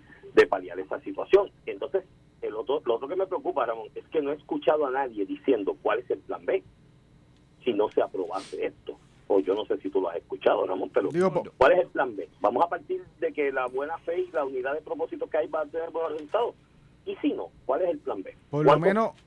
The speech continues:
Speaker 2: por lo menos de enero a junio estamos cubiertos por el presupuesto, porque la Junta, que a-, en aquel momento mucho,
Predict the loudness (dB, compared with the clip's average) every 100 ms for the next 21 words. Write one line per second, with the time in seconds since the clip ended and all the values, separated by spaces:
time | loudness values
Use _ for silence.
0 | -10 -2 2 2 0 0 0 0 2 2
1 | 2 2 4 2 0 -6 0 2 4 4
2 | 6 4 4 2 0 0 2 2 4 2
3 | 2 0 -2 -4 0 0 0 -8 -16 -20
4 | -20 -20 -6 -4 -2 0 2 2 2 2
5 | 0 -2 -8 -20 _ _ -20 _ -20 -14
6 | -8 -8 -8 -10 -10 -6 -4 -2 -2 -2
7 | -2 -2 -4